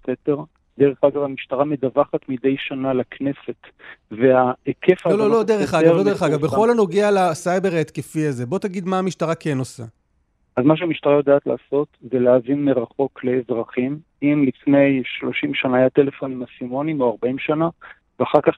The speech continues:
Speaker 1: כולנו התחברנו לקווי בזק, ושמנו לנו בבית טלפון של בזק, היום כולנו מסתובבים עם המכשיר הזה שנקרא סלולר, ולכן המשטרה מתאימה את עצמה לפשיעה המודרנית. היום עבריינים שגונבים,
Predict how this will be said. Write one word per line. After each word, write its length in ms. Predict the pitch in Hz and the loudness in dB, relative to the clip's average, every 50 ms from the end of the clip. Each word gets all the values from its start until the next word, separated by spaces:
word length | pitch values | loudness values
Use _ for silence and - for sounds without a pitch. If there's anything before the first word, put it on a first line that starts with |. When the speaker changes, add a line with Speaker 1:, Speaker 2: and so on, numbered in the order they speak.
| - | -4
Speaker 1:
כולנו 340 | - - 135 143 147 147 143 | -4 0 0 0 0 0 -4
התחברנו 520 | 135 - - 139 127 131 139 139 139 139 | -6 -6 -8 -8 -4 -4 -4 -4 -4 -6
לקווי 340 | 135 127 - - 120 110 127 120 113 | -8 -8 -8 -10 -6 -6 -6 -2 2
בזק, 380 | 135 139 135 131 170 156 - | 2 2 2 2 -2 -4 -4
ושמנו 320 | 131 - - 135 127 131 131 | -10 -4 -2 -4 -2 -2 -6
לנו 180 | 131 127 123 117 | -8 -10 -8 -8
בבית 320 | 120 113 127 120 120 - | -4 -2 0 0 0 0
טלפון 360 | - 123 120 123 - - 120 120 | -2 -2 -2 -2 -2 -4 -8 -8
של 140 | - - 117 - | -8 -12 -4 0
בזק, 360 | - 127 127 135 180 185 - - _ _ _ _ _ _ | 2 2 2 2 0 -2 -2 -8 _ _ _ _ _ _
היום 180 | 131 151 180 196 - _ | 4 4 4 2 0 _
כולנו 300 | 170 156 160 165 175 170 | 0 2 2 2 0 -2
מסתובבים 800 | 160 - - _ - 139 131 127 123 117 131 143 151 165 175 180 - | -4 -6 -6 _ -6 -6 -4 -4 -6 -6 -6 -6 -4 -6 -8 -8 -8
עם 120 | 135 131 | -8 -6
המכשיר 420 | 127 127 - - - - 156 151 | -6 -6 -8 -10 -8 -6 -4 -4
הזה 100 | 165 143 | -4 -4
שנקרא 380 | 135 - 139 127 120 - 135 131 - - _ | -6 -10 -12 -12 -6 0 0 0 0 0 _
סלולר, 340 | - 135 123 127 120 113 107 101 110 | -4 -2 -2 0 -2 -2 -4 -2 -2
ולכן 420 | 127 131 127 - - 160 165 180 185 - - - - - _ - | -4 -4 -4 0 0 0 0 0 -2 -8 -16 -20 -20 -16 _ -4
המשטרה 420 | 127 135 - - - 143 143 156 | -4 -2 -2 2 2 2 2 0
מתאימה 420 | 165 156 - - 151 139 143 147 | -4 -6 -10 -10 -8 -6 -4 -4
את 120 | 147 - - | -4 -6 -8
עצמה 320 | - - _ - 151 147 | -8 -8 _ -2 -2 0
לפשיעה 400 | 143 139 - - - - 139 135 | 0 0 -2 -6 0 0 2 2
המודרנית. 540 | 135 127 127 117 120 127 127 113 120 117 - _ - | 2 -2 -6 -2 0 0 0 0 -2 -8 -10 _ -2
היום 380 | 131 139 151 156 151 143 139 131 - _ _ - - - _ _ _ | 0 4 4 4 4 2 0 -4 -10 _ _ -20 -20 -20 _ _ _
עבריינים 640 | 127 120 127 139 123 139 143 139 143 143 139 131 123 - _ _ _ - _ _ _ _ | -4 -2 0 0 2 2 2 2 2 2 2 0 -2 -6 _ _ _ -20 _ _ _ _
שגונבים, 760 | - - 131 120 - 135 131 123 107 117 131 127 123 123 123 | -4 -2 -2 2 2 2 2 2 0 0 -2 -2 -2 -4 -6